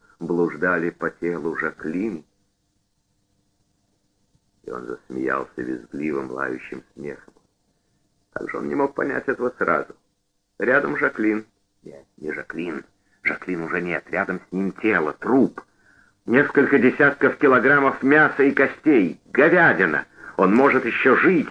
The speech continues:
если... Из его открытого, обвисшего рта потекла слюна. Он встал на колени и, видя всё окружающее в мутном тумане, вынул из кармана неживым движением шведский нож.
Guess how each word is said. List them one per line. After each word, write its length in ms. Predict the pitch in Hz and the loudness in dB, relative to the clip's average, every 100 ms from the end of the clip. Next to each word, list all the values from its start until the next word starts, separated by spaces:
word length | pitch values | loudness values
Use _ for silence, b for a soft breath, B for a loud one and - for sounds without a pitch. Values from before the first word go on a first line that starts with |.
| - | -2
если... 420 | 123 117 117 110 _ _ _ _ _ _ - | -2 -2 -2 -2 _ _ _ _ _ _ -14
Из 180 | 69 | -10
его 180 | 76 67 | -8 -6
открытого, 640 | - - 76 92 90 78 | -6 -6 -4 -4 -4 -4
обвисшего 640 | 76 69 80 85 80 76 76 | -4 -6 -4 0 0 -2 -6
рта 340 | - - 85 | -8 -6 -6
потекла 520 | 85 71 - - 73 78 - | -6 -10 -12 -10 -10 -10 -10
слюна. 380 | 78 76 71 - _ _ _ _ _ _ _ _ _ _ _ _ _ - | -8 -6 -6 -8 _ _ _ _ _ _ _ _ _ _ _ _ _ -4
Он 200 | 95 92 | -4 -4
встал 400 | - - 101 98 | -4 0 2 2
на 120 | 98 | 0
колени 560 | - 92 95 95 95 - _ _ _ _ _ - | 0 2 2 0 -4 -10 _ _ _ _ _ -4
и, 160 | 85 | 0
видя 280 | 90 107 98 | 2 2 0
всё 260 | - - 101 | -2 -2 -2
окружающее 880 | - 95 85 101 98 98 - 92 92 | 0 0 4 4 2 0 -2 2 2
в 100 | 76 | 0
мутном 440 | 98 104 98 95 | -2 -2 -4 -6
тумане, 500 | 95 92 98 98 95 | -2 0 2 2 0
вынул 420 | 85 92 104 98 95 | 0 0 0 0 -2
из 60 | |
кармана 500 | - 92 90 92 95 | -2 -2 0 0 0
неживым 520 | 92 90 85 92 95 90 | -2 -4 -2 -2 -2 -2
движением 640 | 85 87 98 98 95 92 | -4 -2 -2 -2 -4 -4
шведский 600 | - 90 92 - - 90 | -4 -2 -2 -4 -8 -6
нож. 260 | 82 71 | -4 -6